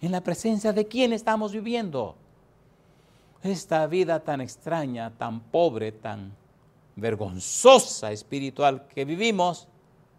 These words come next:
dice que necesitamos ese encuentro con Jesús. ¿Qué es lo que está pasando con la humanidad? ¿Qué es lo que está pasando con el cristianismo de hoy? ¡Qué vergüenza!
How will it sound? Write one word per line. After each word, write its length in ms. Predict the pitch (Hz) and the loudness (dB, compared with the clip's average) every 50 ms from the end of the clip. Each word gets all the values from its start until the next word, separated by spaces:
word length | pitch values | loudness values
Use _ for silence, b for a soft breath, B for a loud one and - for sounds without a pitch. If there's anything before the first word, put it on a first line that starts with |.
| _ _ _ _ _ _ _ _ _ _ - | _ _ _ _ _ _ _ _ _ _ -8
dice 720 | 123 123 135 165 160 139 - - - 139 135 135 131 151 - _ _ _ _ _ _ | -6 0 2 2 2 2 -2 -4 -4 -4 -4 -4 -6 -10 -16 _ _ _ _ _ _
que 140 | - 120 120 | -6 -6 -4
necesitamos 880 | 120 117 107 - 117 - - 120 110 - 131 123 117 110 104 107 107 - - | -4 -6 -8 -10 -10 -8 -8 -10 -6 -4 -4 -2 -2 -4 -6 -8 -12 -10 -8
ese 280 | 123 123 113 - 120 | -8 -8 -8 -8 -10
encuentro 560 | 113 113 107 110 123 127 120 120 - 123 113 - | -10 -10 -8 -6 -6 -6 -6 -6 -6 -8 -6 -6
con 200 | - 131 135 127 | -6 -8 -8 -6
Jesús. 720 | 156 175 165 - - - 381 415 349 226 - - - - - - | -8 -8 -6 -4 0 4 4 4 4 4 0 -6 -12 -18 -18 -12
¿Qué 80 | - | -8
es 60 | 165 | -6
lo 120 | 151 139 139 | -6 -6 -6
que 80 | - | -8
está 240 | 135 - - 147 139 | -10 -6 -6 -6 -6
pasando 640 | - 143 143 - - - 185 180 185 175 123 117 110 | -4 -8 -8 -8 -10 -8 -8 -8 -8 -8 -10 -12 -10
con 140 | 120 120 123 | -10 -10 -10
la 80 | 127 | -10
humanidad? 640 | 131 139 139 143 147 156 165 165 160 - - - - - _ _ _ _ _ _ _ _ _ _ _ _ _ _ _ _ _ _ _ _ _ _ _ _ | -10 -10 -10 -12 -12 -12 -12 -12 -12 -14 -16 -18 -20 -20 _ _ _ _ _ _ _ _ _ _ _ _ _ _ _ _ _ _ _ _ _ _ _ _
¿Qué 100 | - 208 | 0 2
es 40 | |
lo 80 | 202 170 | 2 2
que 60 | 151 | -2
está 200 | 151 - 151 139 | -4 -6 -6 -6
pasando 560 | - 123 107 - - - 160 143 123 113 113 | -6 -8 -10 -8 -8 -6 -6 -6 -6 -8 -10
con 200 | 110 - 127 117 | -12 -14 -14 -12
el 120 | 120 120 123 | -12 -14 -14
cristianismo 600 | - 135 139 - - 151 147 143 147 147 147 147 | -16 -18 -18 -16 -14 -14 -12 -12 -12 -12 -12 -12
de 120 | 147 151 | -12 -12
hoy? 260 | 165 170 - - - - - _ _ _ _ _ _ _ _ _ _ _ _ _ _ _ _ _ _ _ _ _ _ _ _ _ _ _ _ _ - _ _ - _ _ - | -12 -14 -14 -16 -18 -20 -20 _ _ _ _ _ _ _ _ _ _ _ _ _ _ _ _ _ _ _ _ _ _ _ _ _ _ _ _ _ -20 _ _ -20 _ _ -4
¡Qué 140 | - 180 165 | -2 0 0
vergüenza! 560 | 147 143 139 135 160 156 139 123 110 - - | 0 -2 -2 -4 -4 -6 -6 -8 -12 -18 -20